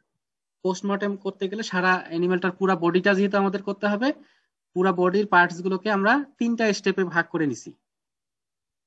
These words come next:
তিনটা step, একটা হলো inspection of the head, inspection of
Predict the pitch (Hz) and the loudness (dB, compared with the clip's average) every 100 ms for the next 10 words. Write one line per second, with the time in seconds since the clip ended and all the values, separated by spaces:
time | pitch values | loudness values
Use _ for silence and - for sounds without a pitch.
0 | _ _ _ _ - 220 220 196 170 - | _ _ _ _ -2 0 4 4 2 -2
1 | 156 101 _ _ _ _ _ _ _ _ | -8 -8 _ _ _ _ _ _ _ _
2 | _ _ 135 - 175 196 254 285 _ _ | _ _ -12 -4 0 2 0 -2 _ _
3 | _ 175 190 - - 220 - 214 196 165 | _ -2 -2 -6 -4 -4 -4 -2 -2 -2
4 | 156 120 175 156 - - _ _ _ _ | -4 0 0 0 -4 -20 _ _ _ _
5 | _ _ _ _ _ _ 160 - - 208 | _ _ _ _ _ _ -6 -6 -4 -2
6 | 208 - - 202 180 180 | -2 0 -2 -2 0 -2